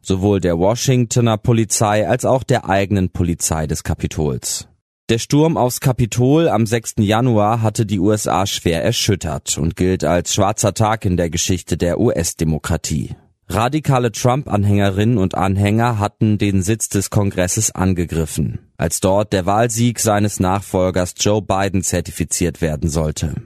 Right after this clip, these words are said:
Im Zuge der Gewalt kamen fünf Menschen zu Tode, darunter ein Polizist.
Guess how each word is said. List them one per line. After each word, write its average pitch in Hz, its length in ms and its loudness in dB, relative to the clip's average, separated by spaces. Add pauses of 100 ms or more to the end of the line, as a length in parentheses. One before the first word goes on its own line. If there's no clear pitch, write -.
(280)
Im 113 140 2
Zuge 151 280 2
der 135 140 2
Gewalt 110 540 0
kamen 113 320 2
fünf 139 400 0
Menschen 113 440 2
zu - 160 -2
Tode, 95 580 2
darunter 104 520 0
ein 90 200 0
Polizist. - 880 -2